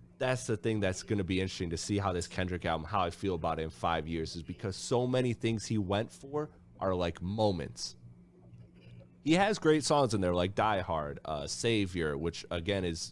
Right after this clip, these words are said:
talking about just that whole God complex that Kendrick's built his career off of, and that very song,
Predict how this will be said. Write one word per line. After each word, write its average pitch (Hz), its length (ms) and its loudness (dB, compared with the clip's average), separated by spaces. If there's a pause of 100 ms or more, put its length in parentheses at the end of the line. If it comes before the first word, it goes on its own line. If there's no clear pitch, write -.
(140)
talking 90 320 -2
about 85 320 0
just - 260 -8 (260)
that 87 160 2
whole 110 180 6
God 101 360 8
complex 90 460 -2
that 87 140 -2
Kendrick's 98 340 -2
built 101 240 -2
his 98 140 -2
career 101 360 2
off 78 220 0
of, - 180 -6 (220)
and 98 80 -2
that 104 180 4
very 110 280 4
song, 113 340 4